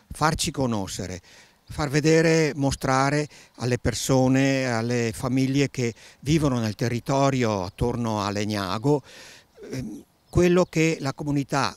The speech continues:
ha fatto e sta facendo, mm, per, mm, eh, sostenere, aiutare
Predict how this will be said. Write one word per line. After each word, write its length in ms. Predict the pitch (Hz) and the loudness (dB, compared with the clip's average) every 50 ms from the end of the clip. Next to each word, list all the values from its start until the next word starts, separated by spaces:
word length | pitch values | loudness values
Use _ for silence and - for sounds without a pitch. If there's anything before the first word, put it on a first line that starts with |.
| _ _ - | _ _ -10
ha 100 | 117 104 | -10 -8
fatto 640 | - - 131 113 117 139 - - - 175 190 - _ | -4 0 0 2 2 0 -2 -2 -2 -2 -2 -2 _
e 100 | - 139 | 0 0
sta 200 | - - - 123 | 0 2 0 -4
facendo, 720 | 120 - 147 139 - - 135 120 117 127 120 151 175 180 - - - - - - _ _ _ - - | -4 -4 -6 -6 -4 -4 -2 -2 -2 -2 -2 -2 -4 -4 -6 -12 -20 -20 -20 -20 _ _ _ -18 -12
mm, 200 | 277 147 135 131 123 - - | -10 -10 -10 -10 -12 -4 4
per, 520 | - 143 151 156 160 160 156 143 123 123 | 6 6 6 6 4 4 2 -2 -4 -6
mm, 260 | 120 120 117 120 120 - - _ _ _ - - | -6 -6 -6 -8 -10 -12 -16 _ _ _ -20 -18
eh, 320 | - 139 123 120 110 104 101 - - - - | -12 -8 -6 -6 -6 -6 -8 -12 -18 -18 -12
sostenere, 880 | - - - 147 - - - 160 143 143 139 139 139 139 143 156 156 | -8 -4 -2 -2 -2 0 0 2 2 2 2 2 2 0 0 0 0
aiutare 760 | 147 139 127 123 117 - - 123 131 131 131 135 147 151 131 | 0 0 -2 -4 -4 -2 0 0 0 0 0 0 -2 -2 -4